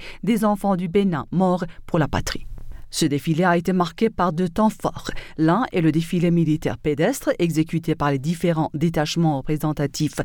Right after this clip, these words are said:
de chacune des composantes des forces de défense et de sécurité, et l'autre, un défilé motorisé exclusivement consacré à l'exhibition d'un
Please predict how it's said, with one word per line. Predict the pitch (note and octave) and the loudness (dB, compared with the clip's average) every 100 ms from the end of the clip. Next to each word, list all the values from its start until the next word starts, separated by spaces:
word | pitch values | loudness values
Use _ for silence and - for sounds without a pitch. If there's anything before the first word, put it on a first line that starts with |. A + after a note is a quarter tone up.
| - - - | -6 -10 0
de | F3 | 2
chacune | F#3+ F#3 F3 E3 C#3+ | 2 0 2 2 2
des | C#3+ | 0
composantes | F3 E3 D#3+ D#3 D3 D#3 - - | 0 2 2 2 0 -2 -6 -4
des | C#4 | -2
forces | C4+ G3+ - | 0 -2 -2
de | C#3+ C#3+ | -6 0
défense | E3+ E3 A#2+ C3 - | -2 0 -4 -4 -6
et | C3 | -6
de | C3 | -4
sécurité, | E3+ E3 F#3 G#3 E4 D#4+ - - | -4 -4 -4 0 0 -2 -6 -2
et | D3+ | 2
l'autre, | D#3+ D#4 - E4 - - | 2 2 0 -6 -10 -2
un | A#3+ | 2
défilé | B3 - G#3+ F#3+ | 2 2 0 2
motorisé | G3+ C4 G#3 F#3+ D#3+ C#3+ - - - | 2 2 2 0 0 0 0 -4 -6
exclusivement | - F#3 - F#3+ E3 E3+ F3+ D3 | -2 -2 0 0 2 2 2 2
consacré | D#3+ D#3+ E3 D3 E3+ E3+ - - | 0 0 0 -2 0 0 -2 -6
à | E3 | 0
l'exhibition | E3 E3+ D#3+ D#3+ D#3+ E3 - E3+ F3+ F#3 D#3+ | 2 2 2 0 0 -2 -2 -2 -2 -2 -2
d'un | D#3+ | 0